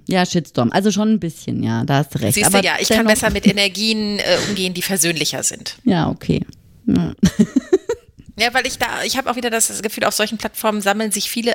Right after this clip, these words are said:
Speaker 2: aus Angst handeln und nicht aus Liebe handeln.
Speaker 1: Ja.
Speaker 2: Ich
Speaker 1: Hm.
Speaker 2: bin ja ein großer aus Liebe handeln Verfechter. Aus
Speaker 1: Ja.
Speaker 2: Liebe zum eigenen Hotel, aus Liebe zum guten Geschichten erzählen, aus Liebe zum Kunden, das finde ich alles wunderbar.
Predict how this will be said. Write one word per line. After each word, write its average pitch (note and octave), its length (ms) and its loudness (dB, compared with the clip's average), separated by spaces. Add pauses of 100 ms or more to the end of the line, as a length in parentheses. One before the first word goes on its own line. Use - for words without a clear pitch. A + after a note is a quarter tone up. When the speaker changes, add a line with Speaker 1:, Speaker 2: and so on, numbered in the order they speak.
Speaker 2:
aus F3+ 140 0
Angst - 400 -2
handeln A3 320 -4
und G3+ 80 -6
nicht F#3+ 160 -2
aus F#3+ 100 -2
Liebe F3+ 260 -2
handeln. - 420 -10
Speaker 1:
Ja. F3+ 540 2
Speaker 2:
Ich G3+ 180 4
Speaker 1:
Hm. F#3 160 2
Speaker 2:
bin F#3 100 4
ja G3+ 140 2 (160)
ein F#3+ 280 -4
großer G3 400 -2
aus F3+ 120 0
Liebe E3+ 240 -4
handeln C#3 260 -8
Verfechter. - 560 -10 (240)
Aus A#3 120 2
Speaker 1:
Ja. F#3 120 -6
Speaker 2:
Liebe A3 160 -4
zum - 220 -4
eigenen D#3+ 360 -4
Hotel, B3 520 -4 (400)
aus E3+ 180 -2
Liebe G3 220 2
zum - 180 -2
guten - 240 -12
Geschichten A#3+ 420 -2
erzählen, G3 440 -2
aus - 180 -4
Liebe E3 220 -6
zum - 180 -10
Kunden, B3 320 -6
das F3+ 140 0
finde - 80 -6
ich - 100 -4
alles D3+ 220 -4
wunderbar. C#3+ 480 -10